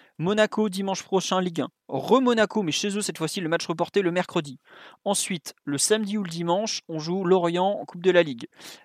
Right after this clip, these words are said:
Euh, Coupe de France, pardon, seizième de finale. Je serais pas surpris que le match soit le dimanche soir, puisque Eurosport tient à voir le P S G sur son antenne souvent, donc c'est, en général, c'est le dimanche soir.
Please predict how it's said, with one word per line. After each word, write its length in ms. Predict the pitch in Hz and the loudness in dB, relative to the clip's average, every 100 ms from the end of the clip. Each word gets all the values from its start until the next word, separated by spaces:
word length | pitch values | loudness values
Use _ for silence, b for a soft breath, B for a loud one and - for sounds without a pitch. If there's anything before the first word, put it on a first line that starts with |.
| _ | _
Euh, 140 | 127 196 | 2 4
Coupe 160 | 202 | 4
de 80 | 208 | 2
France, 240 | - 156 - | 2 0 -2
pardon, 180 | 120 | -2
seizième 300 | 117 151 165 | -2 -2 -2
de 80 | 165 | -2
finale. 240 | 156 139 - | -2 -4 -6
Je 60 | |
serais 100 | 131 | -2
pas 100 | 165 | 0
surpris 240 | 170 165 180 | 0 -4 -6
que 80 | |
le 60 | 156 | -4
match 160 | 165 - | -4 -2
soit 100 | 147 | -4
le 60 | |
dimanche 320 | 139 143 139 | -4 -4 -4
soir, 200 | - 170 | 0 0
puisque 260 | - - 139 | 0 -8 -6
Eurosport 720 | 135 131 127 139 135 - 160 | -2 0 0 -2 -4 -4 -6
tient 200 | - 135 | -4 0
à 100 | 131 | 2
voir 180 | 139 131 | 2 0
le 120 | 120 | -2
P 160 | 139 131 | -4 -4
S 60 | |
G 80 | 143 | -4
sur 140 | 135 | -10
son 200 | - 131 | -10 -8
antenne 260 | 123 135 139 | -6 -4 -6
souvent, 340 | - 135 147 | -6 -6 -6
donc 160 | 147 120 | -6 -10
c'est, 160 | - - | -12 -12
en 80 | |
général, 320 | 127 131 139 151 | -10 -2 -2 -2
c'est 120 | 139 | -6
le 60 | |
dimanche 280 | 131 127 127 | -8 -8 -8
soir. 240 | - - | -10 -12